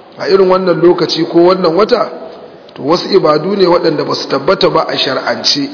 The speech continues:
ko kuma ba su tabbata ba manzon Allah sallallahu alaihi wasallam ya aikata su a lokacin rayuwarsa, ko kuma sahabbai sun aikata su a lokacin rayuwarsu.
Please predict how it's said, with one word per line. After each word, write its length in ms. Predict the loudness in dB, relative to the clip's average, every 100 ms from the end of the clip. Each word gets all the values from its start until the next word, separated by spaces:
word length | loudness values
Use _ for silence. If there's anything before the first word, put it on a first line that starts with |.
| -12 -16 -16 -18 -2
ko 120 | 0
kuma 180 | 4 2
ba 100 | 2
su 80 | -2
tabbata 360 | -4 -2 0
ba 100 | 0
manzon 320 | -2 -2 -2
Allah 240 | 0 0 -2
sallallahu 520 | -2 0 2 2 2
alaihi 280 | -2 -2 -2
wasallam 500 | -4 -2 0 0 -2 -6 -14 -16 -20 -14 -2
ya 240 | 0 0
aikata 500 | 0 -2 -2 -2 -2 -2
su 220 | -4 -4
a 80 | -2
lokacin 520 | 2 2 2 0 2
rayuwarsa, 680 | 2 2 2 2 0 -2 -2 -8 -16 -18 -8
ko 100 | -4
kuma 220 | -2 -2 -2
sahabbai 460 | -2 -2 0 -2
sun 140 | -2 -2
aikata 360 | -2 0 0 0
su 100 | 0
a 80 | -2
lokacin 380 | -2 -2 -2 0
rayuwarsu. 460 | 2 2 0 -4